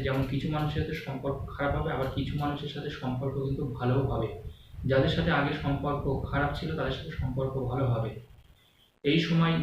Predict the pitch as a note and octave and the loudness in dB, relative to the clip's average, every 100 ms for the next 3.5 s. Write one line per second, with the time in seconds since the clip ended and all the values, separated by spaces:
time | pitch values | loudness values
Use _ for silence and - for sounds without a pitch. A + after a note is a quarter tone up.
0 | C#3 C3+ D3+ D3+ - C#3 C#3 C#3 C#3+ D3 | 2 2 2 0 -2 0 2 2 2 0
1 | D#3+ E3 - - - - - - - C#3 | -4 -8 -12 -20 -20 -20 -12 -6 2 4
2 | E3 D#3+ D3+ C#3+ D3 C#3 B2+ C3 C#3+ C#3+ | 4 4 4 4 2 2 2 0 0 0
3 | C#3 C#3 C#3 C3+ | 0 0 0 0